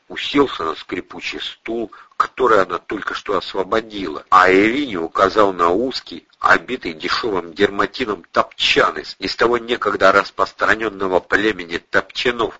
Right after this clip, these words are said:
а-ля Хрущёв, что в советскую пору повсеместно украшали фойе кинотеатров и длинные коридоры поликлиник. Собственно, это была вся мебель, находившаяся в комнате.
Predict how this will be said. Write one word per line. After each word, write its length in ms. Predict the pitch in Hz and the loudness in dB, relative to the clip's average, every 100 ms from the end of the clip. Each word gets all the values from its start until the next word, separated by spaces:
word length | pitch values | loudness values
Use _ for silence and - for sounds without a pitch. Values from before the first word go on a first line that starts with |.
| - | 2
а-ля 320 | - 95 90 | 4 6 4
Хрущёв, 800 | - 87 87 - - - 120 120 - - - - | 2 2 2 0 -4 -2 0 -2 -6 -12 -10 -6
что 220 | - 123 | -2 -2
в 40 | |
советскую 600 | - 104 120 143 - 120 | 0 0 2 0 0 -2
пору 480 | 107 - 113 107 98 - - | -4 -4 0 2 0 -6 -6
повсеместно 720 | - 107 - 156 156 139 - 85 | 2 2 2 -4 2 0 0 -8
украшали 640 | - 107 101 - 104 87 | -2 0 2 2 2 2
фойе 540 | - - 95 104 101 | 0 2 4 4 0
кинотеатров 920 | 82 90 85 82 87 107 120 107 95 - - - | -2 -4 -4 2 6 6 6 4 0 -2 -14 -6
и 120 | 98 | -4
длинные 520 | 92 110 139 127 98 78 | 0 0 -2 -2 0 0
коридоры 600 | - 82 76 98 90 78 | 2 2 0 -2 -2 -2
поликлиник. 800 | - 82 82 - 87 76 60 - _ - - - | 0 0 -2 -4 -6 -8 -12 -20 _ -16 -14 -12
Собственно, 720 | - - 190 185 - 104 82 - _ _ 139 | -10 4 6 6 -2 -4 -4 -6 _ _ 0
это 160 | 165 | 2
была 220 | 165 165 | 6 6
вся 260 | - - 147 | 6 2 2
мебель, 420 | 147 151 95 80 | 2 0 0 -2
находившаяся 800 | 82 - - 98 - 90 80 95 | 0 0 0 -2 -6 -6 -2 -2
в 120 | - | -4
комнате. 640 | - 113 85 73 - - | -6 -8 -6 -8 -8 -14